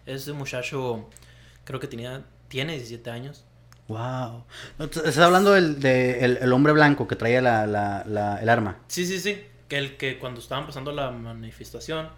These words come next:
Speaker 2: Ajá.
Speaker 1: que él fue quien dice a cubrir su local, no me acuerdo qué
Speaker 2: ¿Sí
Speaker 1: era.
Speaker 2: sabes, sí sabes de dónde viene esa manifestación?
Speaker 1: No.
Speaker 2: Esa manifestación se hizo a raíz de que a una persona afroamericana,
Speaker 1: Ujú.
Speaker 2: un policía le dio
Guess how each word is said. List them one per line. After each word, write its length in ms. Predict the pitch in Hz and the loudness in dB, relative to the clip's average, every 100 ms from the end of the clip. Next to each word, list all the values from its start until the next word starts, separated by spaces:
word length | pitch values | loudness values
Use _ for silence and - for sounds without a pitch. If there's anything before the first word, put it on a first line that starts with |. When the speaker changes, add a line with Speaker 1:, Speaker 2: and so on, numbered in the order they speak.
| - | -12
Speaker 2:
Ajá. 180 | 104 104 | -8 -6
Speaker 1:
que 80 | 131 | -6
él 120 | 120 | -8
fue 340 | - 127 127 | -8 -6 -6
quien 140 | 127 127 | -6 -8
dice 280 | 123 120 127 | -8 -6 -4
a 160 | 120 | -4
cubrir 300 | - 113 113 | -8 -10 -10
su 300 | - 131 123 | -10 -8 -6
local, 640 | 110 104 117 120 135 139 | -8 -10 -14 -12 -10 -10
no 100 | 139 | -10
me 60 | 139 | -10
acuerdo 260 | 143 143 139 | -10 -12 -12
qué 140 | 135 | -2
Speaker 2:
¿Sí 60 | 147 | 0
Speaker 1:
era. 80 | 139 | 4
Speaker 2:
sabes, 280 | 180 185 180 | 6 6 4
sí 180 | - | -2
sabes 340 | - 175 202 175 | 4 6 6 4
de 100 | 135 | 4
dónde 280 | 135 170 175 | 4 6 6
viene 160 | 180 | 4
esa 100 | 180 | 4
manifestación? 640 | 170 139 120 110 120 226 285 | 2 2 2 0 0 0 -2
Speaker 1:
No. 100 | 113 104 - - - - - - | -10 -16 -20 -20 -20 -20 -20 -6
Speaker 2:
Esa 180 | 143 190 | 0 2
manifestación 720 | 220 220 208 202 - 202 175 | 4 4 4 2 4 4 4
se 160 | 180 175 | 6 6
hizo 340 | 165 - 143 | 6 6 6
a 60 | 131 | 6
raíz 380 | 127 123 123 | 6 4 4
de 140 | 139 139 | 2 0
que 380 | 135 123 120 117 - - - - | 2 0 0 -4 -12 -20 -14 -2
a 100 | 127 | 2
una 260 | 131 151 | 4 4
persona 340 | 151 123 135 139 | 2 2 4 4
afroamericana, 720 | 139 147 156 139 135 127 131 - 143 | 4 4 4 4 4 2 0 -8 -18
Speaker 1:
Ujú. 260 | 127 117 117 | -18 -10 -4
Speaker 2:
un 60 | 101 | 0
policía 420 | 127 120 127 127 | 0 2 4 4
le 140 | 123 | 6
dio 280 | 117 117 | 4 2